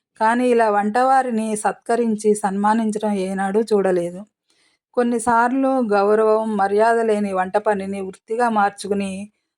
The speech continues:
తప్పు చేశానేమో అని అనిపించేది నాకు. కానీ ఈనాడు నా భ్రమ తొలగిపోయింది. మీ అందరికీ వండి పెట్టడం నా అదృష్టంగా భావిస్తున్నాను. అలాగే ఈ సమూహంలో ఉన్న సభ్యుల గురించి కూడా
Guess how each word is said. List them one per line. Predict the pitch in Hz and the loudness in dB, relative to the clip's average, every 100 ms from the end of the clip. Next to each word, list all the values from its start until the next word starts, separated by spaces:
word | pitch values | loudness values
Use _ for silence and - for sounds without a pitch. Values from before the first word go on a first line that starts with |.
| _ - | _ -18
తప్పు | 196 - 240 | -16 -14 -2
చేశానేమో | 233 220 214 208 202 196 196 190 | 0 0 0 -2 -2 -6 -6 -6
అని | 202 226 | -4 -2
అనిపించేది | 202 185 190 196 185 185 | -2 -4 -8 -6 -6 -6
నాకు. | 185 180 - 185 _ _ _ _ _ _ - | -8 -12 -16 -20 _ _ _ _ _ _ -12
కానీ | 202 190 233 277 _ _ _ - | -8 -4 -4 -4 _ _ _ -10
ఈనాడు | 214 220 214 214 226 214 220 277 | -6 -2 -2 0 2 4 2 2
నా | 233 202 | 2 2
భ్రమ | 190 185 202 | 0 -2 0
తొలగిపోయింది. | 226 190 196 214 214 202 180 180 180 - _ _ - | 0 0 2 2 2 0 0 -6 -10 -16 _ _ -10
మీ | 202 | -4
అందరికీ | 196 196 220 247 247 247 | -2 0 2 2 2 4
వండి | 220 202 214 | 4 2 0
పెట్టడం | 220 214 196 208 208 | 0 0 0 0 2
నా | 202 | 0
అదృష్టంగా | 190 170 196 196 220 214 214 | 0 -2 -4 -2 0 2 2
భావిస్తున్నాను. | 208 190 185 180 - 180 175 175 185 _ _ _ _ _ _ _ _ _ _ _ _ _ _ _ _ _ _ _ _ - | 0 -4 -4 -6 -6 -6 -6 -8 -12 _ _ _ _ _ _ _ _ _ _ _ _ _ _ _ _ _ _ _ _ -14
అలాగే | 208 220 269 285 269 | -8 -4 -2 -2 -2
ఈ | 233 | -2
సమూహంలో | 208 214 220 247 277 262 | 0 0 2 4 4 4
ఉన్న | 233 226 | 2 0
సభ్యుల | 214 190 196 226 | 0 0 4 4
గురించి | 226 220 214 | 6 4 2
కూడా | 202 190 185 | 2 2 2